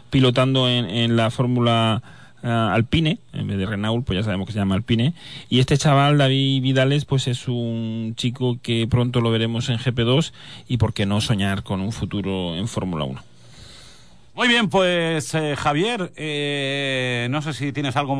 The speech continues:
Speaker 2: más que comentar. Bueno, sí, decir dónde podemos, eh, seguirte,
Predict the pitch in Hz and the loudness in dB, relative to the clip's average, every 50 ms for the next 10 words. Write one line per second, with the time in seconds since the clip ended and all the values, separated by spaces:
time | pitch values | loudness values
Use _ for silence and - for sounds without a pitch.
0 | 127 117 123 143 139 - - - 139 139 131 127 127 127 123 123 120 117 117 117 | -2 0 0 0 0 -2 -2 -4 -2 0 0 0 0 0 0 0 0 2 2 2
1 | 117 113 110 107 95 - 123 117 131 123 117 123 185 208 202 170 180 175 120 - | 2 2 0 0 0 -2 -2 0 2 0 2 2 2 2 2 2 0 0 0 -2
2 | - - - - 139 156 113 101 90 - 147 160 135 101 151 170 190 185 165 135 | -6 -10 -6 -2 -2 0 0 -2 -2 0 0 0 0 2 2 2 2 2 2 0
3 | 120 101 - 117 117 117 127 123 127 131 127 120 117 117 - - 117 107 107 98 | 0 -2 0 0 2 2 4 4 4 4 4 4 4 2 2 0 0 0 0 0
4 | - - 113 113 147 196 220 220 - - 233 233 233 233 202 | 0 0 0 2 4 2 2 2 2 2 4 4 4 2 0